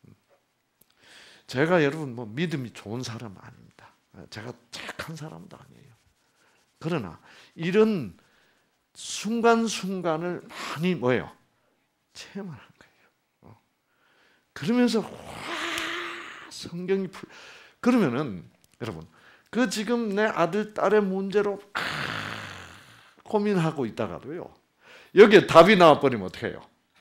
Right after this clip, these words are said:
우와! 이렇게 돼서 그 고민이 어떻게 해요?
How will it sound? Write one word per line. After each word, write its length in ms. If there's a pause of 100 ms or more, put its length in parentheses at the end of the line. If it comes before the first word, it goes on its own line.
(880)
우와! 1160
이렇게 260
돼서 460
그 160
고민이 400
어떻게 240
해요? 140